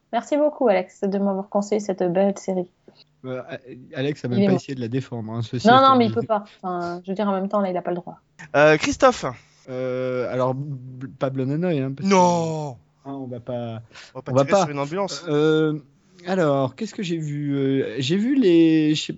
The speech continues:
Speaker 2: je sais pas si vous avez vu, mais il y a cinq, euh, micro-teasers qui sont sortis pour, euh, Jessica Jones, euh, qui arrive le vingt novembre sur, euh, Netflix.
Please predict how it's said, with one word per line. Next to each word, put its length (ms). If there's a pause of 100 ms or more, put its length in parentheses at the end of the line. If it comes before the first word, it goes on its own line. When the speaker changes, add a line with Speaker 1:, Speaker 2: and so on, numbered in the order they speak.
Speaker 2:
je 80
sais 80
pas 100
si 140
vous 220
avez 180
vu, 220
mais 180
il 60
y 80
a 280
cinq, 540
euh, 300
micro-teasers 1400
qui 120
sont 120
sortis 440
pour, 340
euh, 100
Jessica 400
Jones, 280 (840)
euh, 420
qui 160
arrive 300
le 220
vingt 300
novembre 580
sur, 300
euh, 100
Netflix. 580